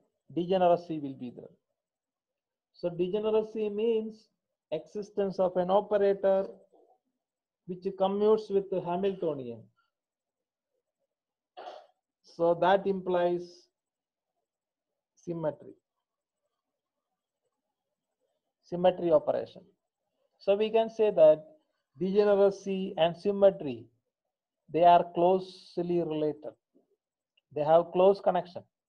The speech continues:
If symmetry is there, or we will have degeneracy.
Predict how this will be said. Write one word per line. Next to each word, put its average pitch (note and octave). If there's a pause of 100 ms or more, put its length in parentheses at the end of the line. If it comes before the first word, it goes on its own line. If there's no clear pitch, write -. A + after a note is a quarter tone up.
(1200)
If D#3
symmetry F#3+
is F#3
there, G3 (840)
or E3 (460)
we F3+
will F3+
have F#3 (340)
degeneracy. D#3+